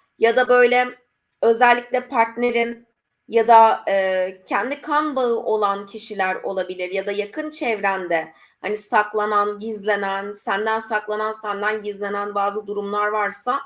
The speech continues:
bunlar da açığa çıkacaktır demek istiyorum. Tabii ki bu açığa çıkan meseleler seni hem şaşırtabilir hem şey diyebilirsin, yani bu, e, bir gizemdi, bir sırdı ya da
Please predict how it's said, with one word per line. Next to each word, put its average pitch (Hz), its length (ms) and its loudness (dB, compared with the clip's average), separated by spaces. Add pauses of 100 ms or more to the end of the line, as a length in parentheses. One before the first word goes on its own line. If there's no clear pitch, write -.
(360)
bunlar 247 420 2
da 277 180 4 (300)
açığa 254 400 0
çıkacaktır 233 720 -2
demek 180 260 -2
istiyorum. 233 640 -8 (1120)
Tabii 339 280 2
ki 320 140 -4
bu 311 200 -2
açığa 330 380 0
çıkan 302 400 -2
meseleler 269 760 0 (760)
seni 294 320 -2
hem 320 240 0
şaşırtabilir 277 1000 -4 (200)
hem 240 280 -2
şey 240 320 0
diyebilirsin, 226 680 0
yani 185 340 0
bu, 208 440 2
e, 175 320 -4
bir 180 320 -8
gizemdi, 214 720 0
bir 196 160 -4
sırdı 196 680 -2
ya 180 180 -2
da 185 220 4